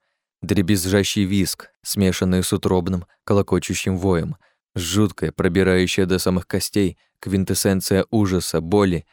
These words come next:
и отчаяния. А Жером просто шагал следом,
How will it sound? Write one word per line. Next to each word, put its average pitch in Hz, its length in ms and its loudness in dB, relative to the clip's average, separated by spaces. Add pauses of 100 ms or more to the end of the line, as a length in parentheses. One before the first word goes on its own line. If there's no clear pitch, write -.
(100)
и 98 100 -2
отчаяния. 90 840 -2 (960)
А 107 140 4
Жером 139 440 4
просто 151 400 2
шагал 123 480 0
следом, 98 640 -2